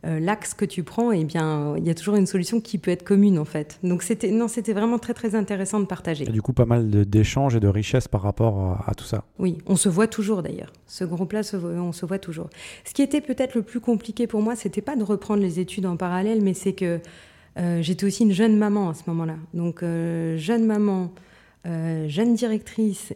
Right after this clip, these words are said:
Speaker 1: et, euh, et en plus, euh, mener de front tes études, ouais, c'est peut-être ça qui était un peu le... Et puis t'as toujours envie de bien faire, tu vois, donc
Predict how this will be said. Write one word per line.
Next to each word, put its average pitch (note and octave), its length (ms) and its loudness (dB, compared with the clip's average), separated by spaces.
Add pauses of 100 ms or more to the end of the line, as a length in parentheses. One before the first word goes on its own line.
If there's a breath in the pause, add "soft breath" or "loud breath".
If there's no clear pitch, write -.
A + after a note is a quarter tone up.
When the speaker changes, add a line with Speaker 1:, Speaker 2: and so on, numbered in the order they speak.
Speaker 1:
et, E3+ 320 0
euh, D#3 300 -2
et F#3+ 100 2
en F3+ 100 0
plus, G#3+ 460 -8
euh, E3 500 -2
mener F#3 280 2
de F#3 80 -10
front - 280 -4
tes F3+ 280 -2
études, G3+ 420 -4
ouais, F3 320 0
c'est G3 340 -2
peut-être C4+ 240 4
ça C4+ 140 4
qui C4 140 2
était G#3+ 180 4
un G3+ 140 6
peu G3+ 440 2
le... F#3 380 2
Et F#3 80 2
puis F#3 160 -4
t'as E3+ 140 0
toujours F3 280 -2
envie D#3+ 200 -2
de C#3 60 -10
bien G3+ 200 0
faire, A3 260 -2
tu - 120 -20
vois, F#3 160 -2
donc E3 240 -4